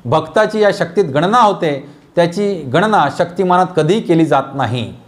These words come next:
सदैव परम भगवंतच एकमेव शक्तिमान आहेत. नित्य सेवेच्या हेतूने शक्तींचा त्यांच्याशी संबंध आहे. आपल्या भगवंतांसोबतचा संबंध विसरून गेलेला बद्धावस्थेतील जीव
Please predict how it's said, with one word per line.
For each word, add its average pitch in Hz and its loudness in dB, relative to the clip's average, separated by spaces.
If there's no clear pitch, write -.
सदैव 220 4
परम 233 -2
भगवंतच 190 -2
एकमेव 220 2
शक्तिमान 175 -2
आहेत. 143 0
नित्य 208 0
सेवेच्या 170 2
हेतूने 147 0
शक्तींचा 214 0
त्यांच्याशी 156 -2
संबंध 214 -2
आहे. 117 0
आपल्या 160 2
भगवंतांसोबतचा 165 -2
संबंध 185 -2
विसरून 147 -2
गेलेला 151 0
बद्धावस्थेतील 139 -4
जीव 160 0